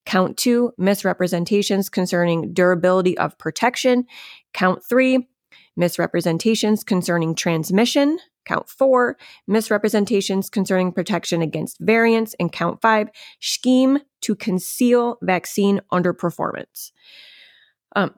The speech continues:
so it's about time that something is happening with these covid vaccines. Thank you, Ken Paxton. He seems to really be the only one, along with a, you know, a couple others like Aaron Siri,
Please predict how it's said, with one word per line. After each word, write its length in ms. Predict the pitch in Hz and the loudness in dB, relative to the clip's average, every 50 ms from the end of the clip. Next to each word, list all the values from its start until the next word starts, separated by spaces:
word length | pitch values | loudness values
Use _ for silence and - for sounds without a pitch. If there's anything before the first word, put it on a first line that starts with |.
| _ | _
so 120 | - 254 269 | 2 2 4
it's 120 | - 233 | 4 4
about 260 | - 214 277 269 240 | 2 2 2 2 2
time 380 | - 247 208 180 165 156 160 175 - - | 2 2 2 2 2 0 -2 -4 -8 -6
that 200 | - - 208 - | -2 0 0 2
something 320 | - 226 208 185 - 196 185 | 2 2 2 2 2 2 2
is 80 | 185 | 2
happening 560 | 170 196 196 180 170 - - 165 156 151 156 147 | 2 2 2 2 2 0 -2 -2 -2 -2 0 0
with 140 | 170 170 | 0 0
these 180 | - 165 165 160 | 2 0 0 0
covid 320 | - - 156 147 143 139 | 0 -2 -2 -2 -2 -4
vaccines. 760 | 135 143 - - - - - 165 147 143 - - - - - - _ _ _ _ _ _ _ _ | -4 -4 -4 -4 -6 -6 -6 -4 -4 -4 -6 -8 -10 -14 -18 -20 _ _ _ _ _ _ _ _
Thank 240 | - 208 220 220 - | 2 2 2 4 4
you, 280 | 247 247 247 247 - - - - | 4 4 4 2 0 -2 -6 -4
Ken 360 | - - 185 185 180 180 - - - | 0 2 2 2 2 0 -4 -6 -8
Paxton. 640 | - 170 160 151 - - - - 156 151 - - 170 | -6 -4 -4 -4 -6 -8 -6 -6 -6 -4 -6 -6 -2
He 160 | 175 196 190 | 0 0 0
seems 340 | 196 - 196 180 180 165 - | 2 2 0 0 0 -2 -2
to 120 | - 185 | -2 -2
really 300 | 160 180 202 202 214 214 | 2 2 2 4 4 2
be 480 | 202 175 196 190 190 190 185 180 170 - - - | 2 0 0 0 0 0 0 -2 -2 -6 -8 -6
the 220 | - 170 185 180 | -2 0 2 2
only 240 | 175 180 190 190 185 | 4 4 2 2 2
one, 300 | 175 180 180 180 175 175 | 2 2 2 2 0 0
along 260 | - - 175 185 202 | -2 0 0 2 2
with 100 | 220 196 | 2 0
a, 80 | 190 - _ - | -2 -4 _ -6
you 80 | 175 | -6
know, 100 | 170 - | -4 -4
a 40 | 165 | -2
couple 240 | - - 220 - - | -2 -2 0 2 2
others 300 | - 196 185 185 180 - | 2 2 2 2 0 -2
like 140 | 165 160 - | -4 -6 -2
Aaron 260 | - 196 185 185 185 | 0 0 2 2 2
Siri, 540 | 180 - - 190 175 170 175 165 160 170 175 | 0 0 0 0 2 2 0 0 -2 -4 -6